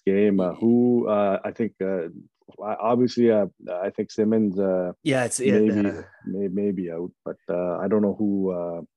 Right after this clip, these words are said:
Speaker 1: you know, who else they're, I guess they're gonna sit, but we do no-, need those guys. I think, uh, Spezza brings the, uh, a different calmness and, uh, a different game. Uh, and then you don't want him sitting out for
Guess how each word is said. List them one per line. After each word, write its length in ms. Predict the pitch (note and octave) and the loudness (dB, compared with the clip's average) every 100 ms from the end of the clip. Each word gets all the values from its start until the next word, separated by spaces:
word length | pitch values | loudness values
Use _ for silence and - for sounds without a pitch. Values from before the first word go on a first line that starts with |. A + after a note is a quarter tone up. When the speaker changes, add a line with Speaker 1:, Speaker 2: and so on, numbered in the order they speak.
| _ - | _ -14
Speaker 1:
you 120 | F#2 | -12
know, 120 | F2 | -10
who 180 | E2 F#2+ | -4 -2
else 180 | F2+ F2+ | -2 -6
they're, 340 | F#2+ F2 E2+ D#2 G1+ - - | -6 -4 -4 -6 -10 -12 -12
I 60 | E2+ | -10
guess 200 | E2+ E2+ | -10 -10
they're 120 | F2+ E2+ | -8 -8
gonna 180 | F2 | -8
sit, 220 | F2 G2+ F#2 | -4 -2 -2
but 120 | F#2+ F#2 - - - | -4 -4 -12 -20 -6
we 120 | - G#2+ | 2 6
do 180 | C3 C3 | 8 8
no-, 160 | B2 | 6
need 300 | B2+ B2 A2+ | 6 6 6
those 240 | G#2+ A#2 G2+ | 6 4 4
guys. 320 | A#2+ A#2 A2 | 2 2 4
I 80 | G#2 | 0
think, 340 | - A2+ G2+ | 0 -4 -2
uh, 280 | A#2 A2 G2 - _ _ _ - | -2 0 -2 -6 _ _ _ -6
Spezza 360 | A#2 A2 A#2 G2 | -6 -2 -4 -2
brings 340 | A2 G#2+ F#2 | -2 -2 -4
the, 760 | G#2 G#2 G2 G2 G2+ G2 F#2+ F#2+ | -2 -2 -2 -4 -8 -8 -8 -8
uh, 60 | |
a 40 | F#2+ | -6
different 340 | F#2+ F#2 G#2 | -8 -6 -8
calmness 680 | F#2+ G2+ G2+ G2+ G2 - - | -4 -4 -2 -2 -4 -8 -12
and, 300 | E2+ E2+ E2+ | -10 -8 -6
uh, 320 | F2 E2 D#2+ F2 | -4 -2 -4 -4
a 40 | |
different 360 | - - F#2+ F3 | -6 -6 -10 -6
game. 360 | F#3+ G3 G3 - _ _ _ _ - | -4 -4 -6 -12 _ _ _ _ -6
Uh, 300 | F2 E2+ E2+ E2+ | -6 -4 -4 -2
and 100 | G2 | 0
then 100 | G2+ | 2
you 100 | C3 | 4
don't 120 | C#3+ | 4
want 160 | C#3 | 4
him 120 | A#2+ G2+ | 2 0
sitting 280 | A2+ A2 | -2 0
out 140 | G#2+ A2 | 0 -2
for 120 | G2+ | -4